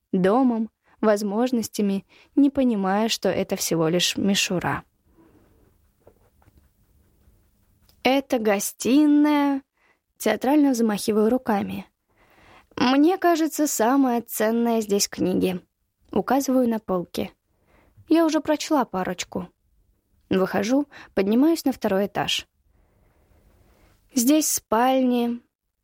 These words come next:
Навстречу нам из своей комнаты выходит Леван. «Добрый вечер», здоровается он, кивая моей маме.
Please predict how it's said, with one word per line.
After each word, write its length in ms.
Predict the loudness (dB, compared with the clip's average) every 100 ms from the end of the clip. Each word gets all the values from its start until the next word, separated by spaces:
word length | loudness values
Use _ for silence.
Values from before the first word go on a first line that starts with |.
| _ _
Навстречу 540 | -2 -2 0 -2 2 2
нам 220 | 2 0
из 80 | -2
своей 220 | 0 0
комнаты 440 | 2 2 2 0
выходит 500 | 0 0 -2 -2 -2
Леван. 520 | 0 0 0 -2 -8 -14 _ _ _ _ _ _ _ -6
«Добрый 500 | -2 0 0 0 0
вечер», 460 | 0 -2 -4 -8 _ _ _ _ -6
здоровается 680 | -2 0 0 -2 -4 -4 0
он, 240 | 2 2
кивая 400 | 0 0 0 2
моей 220 | 2 4
маме. 460 | 2 0 -4 -8